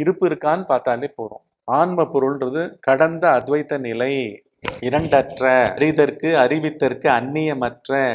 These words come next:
கண்ணாடிக்குள்ள எல்லாமாக இருந்து கொண்டிருக்கு. ஆனா அந்த கண்ணாடி கூட ஆழ்ந்த வர்க்கத்துல இல்ல. நம்மளுடைய மனத்துக்கு தான் எண்ணங்கள். நம்மளுக்கு வந்து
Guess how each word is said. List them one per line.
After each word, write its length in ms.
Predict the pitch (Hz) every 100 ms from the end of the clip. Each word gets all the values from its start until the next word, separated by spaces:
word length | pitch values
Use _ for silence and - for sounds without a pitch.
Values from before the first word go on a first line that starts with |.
| -
கண்ணாடிக்குள்ள 680 | 117 135 147 131 131 151 139 113
எல்லாமாக 480 | 131 147 143 135 139 131
இருந்து 200 | 123 143
கொண்டிருக்கு. 320 | 131 123 139 185 151
ஆனா 120 | 170 143
அந்த 120 | 147 151
கண்ணாடி 340 | 147 170 175 165
கூட 160 | 170 196
ஆழ்ந்த 180 | 160 165
வர்க்கத்துல 340 | 131 110 104
இல்ல. 160 | 101 113
நம்மளுடைய 720 | 143 180 196 190 185 175 170 160
மனத்துக்கு 460 | 165 196 196 170 160 160
தான் 160 | 196 175 143
எண்ணங்கள். 440 | 156 175 151 110 - _ 123
நம்மளுக்கு 360 | 143 156 - 139
வந்து 140 | 165